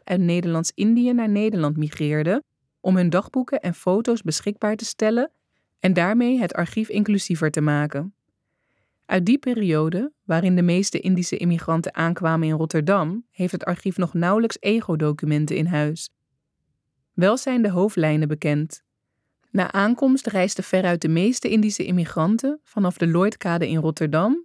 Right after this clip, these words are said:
per bus verder naar zogenoemde contractpensions en hotels door het hele land. In Rotterdam kregen Indische en Chinees-Indische gezinnen later, in het midden van de jaren vijftig van de vorige eeuw,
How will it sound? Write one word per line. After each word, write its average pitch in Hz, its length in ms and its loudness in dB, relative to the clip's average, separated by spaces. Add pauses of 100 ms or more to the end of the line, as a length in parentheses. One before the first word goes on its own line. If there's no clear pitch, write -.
(140)
per 170 200 0
bus 202 240 0
verder 254 380 0
naar 220 160 0
zogenoemde 175 640 0
contractpensions 233 960 0
en 214 140 0
hotels 175 680 -2
door 165 160 0
het 156 100 0
hele 196 300 2
land. 160 480 0 (1040)
In 190 120 2
Rotterdam 190 600 0
kregen - 360 -2
Indische 240 400 2
en 185 120 -2
Chinees-Indische 196 840 0
gezinnen 165 420 0
later, 170 540 0 (300)
in 170 120 0
het 151 100 0
midden 175 240 2
van 165 180 -2
de 160 100 2
jaren 156 280 0
vijftig 156 440 -2
van 160 140 -2
de 151 80 -2
vorige 156 440 -4
eeuw, 220 320 0